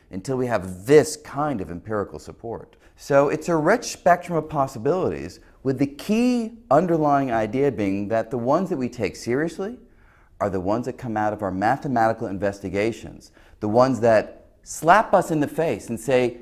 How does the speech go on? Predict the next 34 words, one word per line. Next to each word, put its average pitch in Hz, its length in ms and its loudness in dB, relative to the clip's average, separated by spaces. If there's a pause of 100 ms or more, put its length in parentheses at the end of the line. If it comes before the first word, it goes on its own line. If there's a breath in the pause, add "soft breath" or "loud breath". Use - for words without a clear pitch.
(100)
"Consider 190 520 0
me, 107 320 -4 (180 loud breath)
consider 185 420 0
the 196 80 0
possibility 127 680 0
that 110 180 -2
there 110 100 0
are 104 40 6
other 104 120 0
universes," 123 540 -2
because 113 480 -2 (260 loud breath)
that's 113 320 2
where 117 120 -4
the 104 100 -4
math 87 340 -4
takes 90 300 -8
us. - 320 -20 (320)
When 143 260 4
we 269 460 0 (200)
have 139 200 -2
studied 185 460 0
the 123 80 -4
Big 123 260 -4
Bang 117 220 -2
mathematically, 104 680 -4
though, 71 200 -8
we 87 220 -8
have 95 320 -2
recognized 95 760 -2
that 92 160 -4
there's 95 160 -10
a 95 60 -8
missing 90 300 -8
piece. - 480 -18